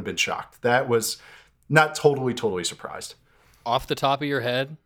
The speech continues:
Speaker 2: do you like this move for the Seahawks?
Speaker 1: I do. Just where they are as a franchise. I think this is the, it's, it's tough. A-, and I said this, I went on Mina's show, and I, I kinda said this, it's never easy trading away a Q B. Like, it, it's just like an N B A trading away a star.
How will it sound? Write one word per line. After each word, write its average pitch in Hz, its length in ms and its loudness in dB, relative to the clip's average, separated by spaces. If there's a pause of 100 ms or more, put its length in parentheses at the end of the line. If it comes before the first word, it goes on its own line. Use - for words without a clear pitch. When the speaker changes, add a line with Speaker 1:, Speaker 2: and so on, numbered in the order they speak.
(400)
Speaker 2:
do 113 100 -8
you 113 100 -4
like 107 200 -4
this 113 160 -8
move 113 200 -6
for - 80 -14
the 107 60 -12
Seahawks? 120 580 -6 (560)
Speaker 1:
I 143 80 6
do. 107 360 -2 (120)
Just 202 260 4
where 156 160 4
they 123 160 2
are 104 160 2
as 90 100 -6
a - 40 -10
franchise. 87 420 -4
I 156 120 4
think 202 160 -4
this 101 80 -10
is - 280 -6
the, 101 120 -10 (880)
it's, 170 180 2
it's 208 220 2
tough. - 400 -4
A-, 147 260 4
and 139 100 0
I 131 120 4
said 139 200 0
this, 123 220 -2
I 117 160 4
went 110 140 0
on 101 100 0
Mina's 98 240 -2
show, 95 320 0
and 92 100 -2
I, 90 140 2
I 92 340 -2 (840)
kinda 127 200 2
said 104 200 0
this, 98 140 -4
it's 120 140 -4
never 135 260 4
easy 101 320 -6
trading 98 260 -4
away 87 200 -2
a 85 40 -8
Q 90 200 -12
B. 78 280 -14 (100)
Like, 98 240 -2
it, 110 180 0
it's 110 120 0
just 135 140 0
like 127 100 0
an 117 80 -2
N 107 140 0
B 98 140 -4
A 95 100 -2
trading 98 280 -2
away 92 160 -2
a 87 60 -2
star. 92 500 -2